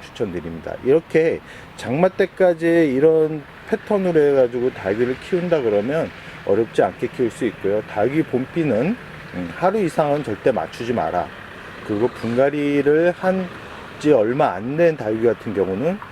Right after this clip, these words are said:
한 세네 시간, 어, 육 개월 이상, 뿌리가 어느 정도 활착된 다육이 같은 경우는 하루 이상,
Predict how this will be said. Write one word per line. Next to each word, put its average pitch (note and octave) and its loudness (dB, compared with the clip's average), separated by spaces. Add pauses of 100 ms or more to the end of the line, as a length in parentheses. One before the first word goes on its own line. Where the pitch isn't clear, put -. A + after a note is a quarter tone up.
(200)
한 G2 -4
세네 D3+ 0
시간, A#2 0 (240)
어, F2 -2
육 F#2+ -12
개월 B2+ 4
이상, C#3 0 (520)
뿌리가 G3+ 4
어느 C#3+ 0
정도 F3 -2
활착된 E3+ 0
다육이 B2+ 0
같은 B2 0
경우는 G#2+ 0
하루 D3 0
이상, F2+ -4